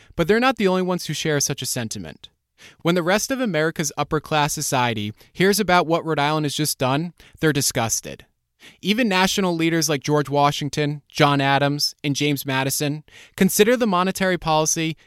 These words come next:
completely unjust. However, and perhaps most importantly for our story, is the fact that America's upper class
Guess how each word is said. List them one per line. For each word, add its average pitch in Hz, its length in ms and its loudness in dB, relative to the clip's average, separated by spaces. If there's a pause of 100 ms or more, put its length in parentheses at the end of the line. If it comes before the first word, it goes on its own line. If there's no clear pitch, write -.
(100)
completely 180 600 -2
unjust. - 680 -6 (540)
However, 127 480 0 (160)
and 160 100 -4
perhaps 196 400 0
most 185 240 2
importantly 180 440 -2
for 156 160 -2
our 147 100 2
story, 117 500 -6 (320)
is 175 140 -2
the 180 80 0
fact 202 300 2
that 262 100 2
America's 175 460 0
upper 165 200 -2
class 113 480 -6